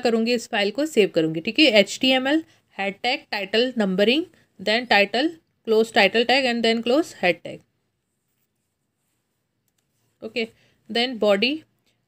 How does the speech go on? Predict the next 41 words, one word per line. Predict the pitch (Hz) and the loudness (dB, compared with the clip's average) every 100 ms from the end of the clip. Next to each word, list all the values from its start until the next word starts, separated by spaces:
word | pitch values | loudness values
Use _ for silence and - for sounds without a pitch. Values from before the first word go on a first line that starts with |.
| _ | _
बॉडी | 214 220 254 | -4 -2 -2
में | 262 269 | -2 -2
ओ | 214 220 | 2 2
एल | 240 254 | 2 4
type | 226 240 240 | 4 4 0
equal | 233 220 226 | -2 -2 0
to | 302 240 - | -2 -2 0
ए | 196 | -2
बी | 175 165 | 0 -6
सी, | - 170 _ | -8 -16 _
ठीक | 226 320 | -6 0
है, | |
ऑर्डर | 254 180 220 | 2 2 2
लिस्ट | 247 240 - | 0 -2 -6
में | |
चाहिए | 247 247 240 294 | -4 -2 -2 -4
मुझे, | 262 220 | -4 -2
ए | 247 226 | 2 2
बी | 214 220 | 2 2
सी | 220 | 0
में | 185 | 0
लिखा | 165 165 | -2 -4
हुआ। | 165 156 156 | -4 -4 2
then | 196 220 220 - _ - | 2 2 -4 -18 _ -2
लिस्ट | 226 226 | -2 2
आइटम | 254 247 254 | 2 2 -2
में | 254 | -4
मैंने | 247 247 | -6 -6
सपोज | 240 240 | -2 0
डाला | 240 233 233 240 | 0 0 0 4
चेयर, | 220 220 240 - _ _ - | 4 6 2 -4 _ _ -20
स्टेशनरी, | - 247 220 - 233 226 247 311 - _ _ - | 4 6 6 0 -4 -4 -4 -8 -14 _ _ -14
ओके, | 214 330 330 - | -4 -2 0 -2
and | 208 208 202 214 233 | -4 -2 0 -2 -2
close | 226 226 220 | 0 0 0
the, | 247 220 | 0 0
uh, | 196 214 190 | 0 0 0
L | 214 | 2
I | 220 226 | 2 2
tag। | 240 262 _ _ _ _ | 0 -2 _ _ _ _
then | 185 220 269 | -2 0 0